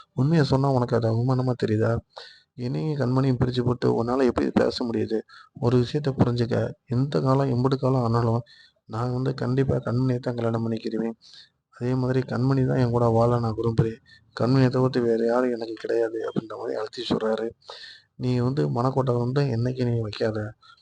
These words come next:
அப்படின்னு சொல்லும்போது, அவங்க, "அன்பு, இப்படி குடிச்சு குடிச்சு நீங்க உடம்ப கெடுத்துக்கிறீங்களே" அப்படிங்கும்போது,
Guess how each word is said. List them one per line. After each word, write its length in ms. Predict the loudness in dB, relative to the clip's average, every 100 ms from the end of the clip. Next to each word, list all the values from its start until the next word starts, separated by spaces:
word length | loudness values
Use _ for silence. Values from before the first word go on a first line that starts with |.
| _ -10
அப்படின்னு 340 | -6 -4 -4
சொல்லும்போது, 440 | -2 -2 0 0 0
அவங்க, 240 | 0 0 0 -2 _ -20 -20 _
"அன்பு, 300 | -10 -4 0 0 -2
இப்படி 200 | 0 2
குடிச்சு 280 | 2 0 0
குடிச்சு 260 | 0 0
நீங்க 180 | 0 2
உடம்ப 240 | 2 2 0
கெடுத்துக்கிறீங்களே" 580 | -6 -6 -4 -4 -2
அப்படிங்கும்போது, 480 | 0 0 0 0 0